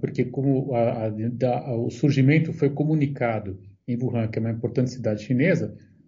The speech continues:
é, associou-se, né, à China, inclusive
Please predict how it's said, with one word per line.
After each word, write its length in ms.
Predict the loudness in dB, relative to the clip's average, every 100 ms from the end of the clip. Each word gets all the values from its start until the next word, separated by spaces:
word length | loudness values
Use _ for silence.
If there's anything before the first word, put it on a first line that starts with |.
| -12
é, 60 |
associou-se, 1000 | -8 -2 2 2 4 6 6 4 -2 -8 -8 -20 _ _
né, 240 | -8 -6 -2
à 120 | -2
China, 240 | -2 0
inclusive 680 | 0 2 2 2 2 -2 -6